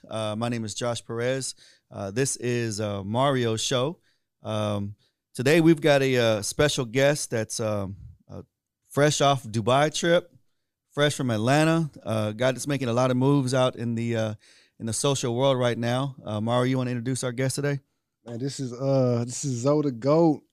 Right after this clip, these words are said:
Speaker 2: He got, um, forty-eight Airbnbs. He has, uh, he has rental properties. He has Turo, and he has, um, clothing stores, right?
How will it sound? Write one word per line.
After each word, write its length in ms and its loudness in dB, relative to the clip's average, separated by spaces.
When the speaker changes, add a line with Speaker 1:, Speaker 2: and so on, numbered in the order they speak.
Speaker 2:
He 160 -8
got, 240 -6
um, 400 -10
forty-eight 680 -4
Airbnbs. 1300 0
He 180 -4
has, 300 -6
uh, 460 -10
he 200 -8
has 180 -6
rental 260 0
properties. 960 0
He 160 -8
has 580 -8
Turo, 840 -4
and 240 -2
he 80 0
has, 680 -4
um, 380 -12
clothing 240 -6
stores, 280 -8
right? 220 -4